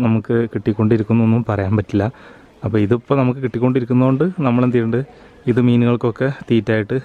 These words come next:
കൊടുക്കലും കാര്യങ്ങളൊക്കെ നടക്കുന്നുണ്ട്. അപ്പോൾ ഇതിൽ കൂടുതൽ കോൺസെൻട്രേറ്റ് ചെയ്ത് കഴിഞ്ഞിട്ടുണ്ടെങ്കിൽ നമ്മളെ മൊയിന പോവും. പിന്നെ നമുക്ക് മൊയിനയുടെ ആവശ്യം വരുന്ന സമയത്ത് ചിലപ്പോൾ മൊയിന കിട്ടാതെ വരും.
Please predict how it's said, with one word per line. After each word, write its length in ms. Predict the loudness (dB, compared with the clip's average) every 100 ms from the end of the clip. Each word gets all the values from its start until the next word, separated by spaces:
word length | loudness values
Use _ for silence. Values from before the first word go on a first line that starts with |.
| -6 -2
കൊടുക്കലും 400 | 0 0 0 0
കാര്യങ്ങളൊക്കെ 420 | 0 -2 0 0
നടക്കുന്നുണ്ട്. 520 | 0 -2 -2 -2 -2 -6 -6 -20 -20 -20 -6
അപ്പോൾ 100 | -2
ഇതിൽ 160 | 0 -2
കൂടുതൽ 320 | -2 -4 -2 0
കോൺസെൻട്രേറ്റ് 460 | -2 -2 -2 0 0
ചെയ്ത് 120 | 2 2
കഴിഞ്ഞിട്ടുണ്ടെങ്കിൽ 500 | 2 2 0 0 0
നമ്മളെ 180 | 0 2 2
മൊയിന 200 | 2 0 0
പോവും. 180 | -2 -6 -20 -20 -2
പിന്നെ 160 | 0 0
നമുക്ക് 280 | -2 0 -2 -2 -8 -12 -14 -12 -2
മൊയിനയുടെ 340 | 0 2 0 0
ആവശ്യം 220 | 0 -2 -2
വരുന്ന 180 | -2 -2
സമയത്ത് 240 | -4 -4 -4
ചിലപ്പോൾ 220 | -2 0 0
മൊയിന 220 | 0 0 -2
കിട്ടാതെ 260 | -2 -2 0
വരും. 160 | -2